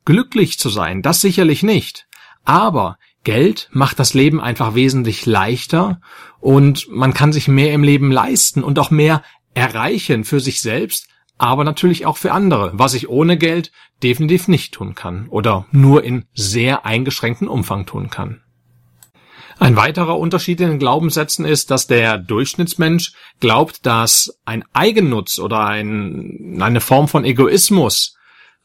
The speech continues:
ein Nachteil ist. Reiche Menschen dagegen glauben, dass ein gesunder Egoismus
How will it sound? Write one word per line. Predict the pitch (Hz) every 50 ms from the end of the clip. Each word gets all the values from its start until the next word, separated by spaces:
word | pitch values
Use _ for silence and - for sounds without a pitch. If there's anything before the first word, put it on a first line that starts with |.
| _ _ _ _ _
ein | 117 120 120
Nachteil | 131 147 180 180 - - 139 113 92 80
ist. | - - - - - - - _ _ _ _ _ _ _ _ _ _ _
Reiche | - - - 131 165 247 220 - 220
Menschen | 165 120 110 107 - - 120 98
dagegen | 101 92 95 95 92 95 113 165 214 233 - _ _ _ _ _ -
glauben, | 139 123 123 143 160 160 160 151
dass | 151 143 135 -
ein | - - 123 120 120 117 113 107 - _ _
gesunder | - 123 110 117 113 107 139 165 202 202 202 -
Egoismus | - 139 123 135 - - 110 - - 151 151 175 180 - - - -